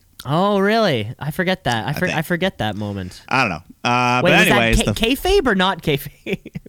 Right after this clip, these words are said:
Speaker 1: What, what are you talking
Speaker 2: Might have
Speaker 1: about
Speaker 2: been
Speaker 1: here?
Speaker 2: both.
Speaker 1: Oh, shit. <laughs> Okay.
Speaker 2: Yeah.
Speaker 1: Then probably
Speaker 2: Like an Edge,
Speaker 1: not.
Speaker 2: Lita, Matt Hardy thing.
Speaker 1: Oh, Jesus Christ.
Speaker 2: Uh, but anyways, the funniest part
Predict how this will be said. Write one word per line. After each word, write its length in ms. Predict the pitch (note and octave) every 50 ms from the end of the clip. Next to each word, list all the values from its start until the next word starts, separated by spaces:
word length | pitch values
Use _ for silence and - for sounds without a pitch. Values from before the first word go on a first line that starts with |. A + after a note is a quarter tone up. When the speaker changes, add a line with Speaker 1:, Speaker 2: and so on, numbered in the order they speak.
| -
Speaker 1:
What, 160 | - F#3+ G3+
what 140 | G3+ G3 G#3+
are 40 | G#3
you 60 | F3
talking 240 | E3 E3+ - B2+ B2
Speaker 2:
Might 80 | G#2 E2+
have 40 | A2+
Speaker 1:
about 240 | A2 F2+ A2+ G#2+ F#2
Speaker 2:
been 60 | F#2 - -
Speaker 1:
here? 100 | - -
Speaker 2:
both. 260 | - - - B2+ -
Speaker 1:
Oh, 20 | -
shit. 760 | - - - - - D3+ A#3+ A#3 - - - - - - - B3 A#3+
<laughs> 100 | A3+ -
Okay. 320 | A3 G3 F3 D#3+ - - D#3 D#3 D3+ C#3+ - -
Speaker 2:
Yeah. 260 | - G3+ A3+ A3+ F#3+ -
Speaker 1:
Then 160 | - D#3+ D#3+
probably 400 | C#3+ - F3 E3 D#3 - D#3+ D3
Speaker 2:
Like 120 | D#3 D#3 D3
an 40 |
Edge, 60 | C#3+ C#3+
Speaker 1:
not. 200 | D3 C#3+ C3+ A2+
Speaker 2:
Lita, 180 | A2+ A2+ A2 G#2+
Matt 220 | G#2 G#2 G#2 G2+
Hardy 340 | G#2+ G#2+ G#2 G#2+ G#2 G#2+ G#2+
thing. 260 | G#2+ A2+ A2 G#2+ D3
Speaker 1:
Oh, 160 | D#3 D3 A#2+
Jesus 400 | G#2 - A2+ B2 B2+ A2+ F2+ -
Christ. 420 | - - G#2+ A2 G2 F2+ - - - - - - - - - -
Speaker 2:
Uh, 380 | - A2 A2+ A2+ A2+ A2+ A#2 A2+
but 160 | G2+ C#3 E3+
anyways, 420 | G3+ G3+ D#3 B2 A2+ A2+ A2+ A2+
the 80 | - A#2+
funniest 420 | - - D#3+ D3+ C3+ A#2+ A#2 G#2+ -
part 360 | - G#2 G2+ G#2 A2 - -